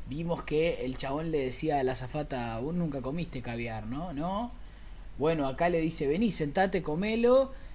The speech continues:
y, y se toma el champán y dice, "Esto está jodidamente bueno", como casi que está, ¿no? Es implícita esta idea de que,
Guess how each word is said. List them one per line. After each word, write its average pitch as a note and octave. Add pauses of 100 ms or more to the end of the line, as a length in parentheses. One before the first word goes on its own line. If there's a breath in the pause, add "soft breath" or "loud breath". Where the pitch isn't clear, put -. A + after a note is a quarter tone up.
(200 loud breath)
y, A#2+
y C#3+
se B2+
toma F3+
el E3+
champán F3
y G#3+ (140)
dice, E3
"Esto E3
está F3 (540)
jodidamente D#3+
bueno", C#3+
como G#2+ (300 loud breath)
casi F#3+
que C#3
está, G#3+
¿no? G#3+
Es F3+ (100)
implícita D#3+
esta D#3
idea F3
de C#3
que, C3